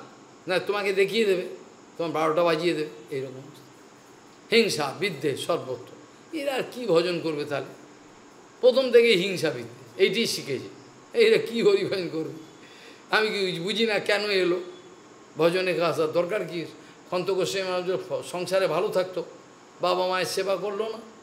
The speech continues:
এখানে এসে এই সব উল্টোপাল্টা করছে। কাজেই এখানে আমি আলোচনা করেছিলাম, চমৎসৃষ্টি বলছেন,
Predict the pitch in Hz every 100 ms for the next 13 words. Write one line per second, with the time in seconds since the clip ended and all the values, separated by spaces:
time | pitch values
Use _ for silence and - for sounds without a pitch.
0 | - 165 180 165 143 165 160 165 156 151
1 | 151 143 135 139 131 - - - - -
2 | - - - - 190 202 262 254 - -
3 | - - - - - - - - - -
4 | - - - - - 202 214 214 208 190
5 | 170 175 196 202 180 190 180 208 233 208
6 | 175 170 190 190 175 151 160 160 160 -
7 | 254 262 262